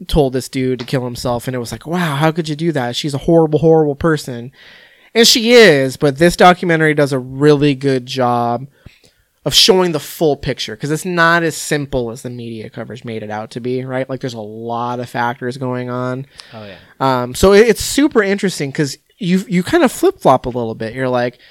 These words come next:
Speaker 1: "Ah, she clearly sucks, but should she be held responsible? She has her own issues. This, he had his own issues, the guy who killed himself."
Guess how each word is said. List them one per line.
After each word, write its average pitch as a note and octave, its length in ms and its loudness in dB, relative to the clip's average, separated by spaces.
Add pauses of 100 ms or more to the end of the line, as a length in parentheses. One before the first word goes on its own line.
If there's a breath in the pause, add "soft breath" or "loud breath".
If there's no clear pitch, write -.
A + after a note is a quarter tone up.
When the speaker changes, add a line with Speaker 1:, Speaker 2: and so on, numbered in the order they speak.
(520 soft breath)
Speaker 1:
"Ah, G3+ 200 -6
she F#3+ 180 -2
clearly C4 400 0
sucks, F#3+ 640 2
but D3+ 300 2
should E3 280 -2
she E3+ 160 -2
be D#3+ 140 0
held D#3 240 -2
responsible? C#3+ 1300 2
She C#3+ 220 -8
has C#3 240 -8
her C3+ 120 -10
own C3+ 240 -8
issues. C3+ 880 -4
This, C3+ 200 -10
he D#3+ 400 -8
had D#3+ 220 0
his C#3+ 300 0
own D3+ 220 2
issues, D3 420 0
the D3 60 -6
guy C3+ 140 -4
who A#2 80 -10
killed C3+ 200 -8
himself." C#3 600 -2